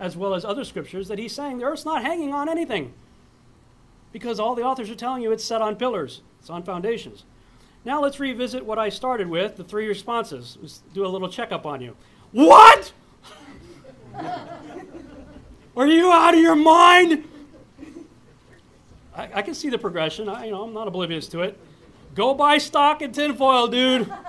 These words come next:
You're a stupid idiot. Okay, what did I say?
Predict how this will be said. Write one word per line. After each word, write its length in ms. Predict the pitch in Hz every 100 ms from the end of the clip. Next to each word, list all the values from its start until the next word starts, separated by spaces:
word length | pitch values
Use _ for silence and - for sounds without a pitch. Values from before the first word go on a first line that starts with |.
| - - - -
You're 160 | 247 277
a 140 | 226
stupid 560 | 190 - - 359 320 330
idiot. 440 | 311 277 202 151 - - - - - - - - - - - - - - - - _ _ _ -
Okay, 540 | 156 196 202 269 302 - - _ _ _ -
what 120 | 170
did 120 | 202
I 120 | 220
say? 420 | 208 254 240 143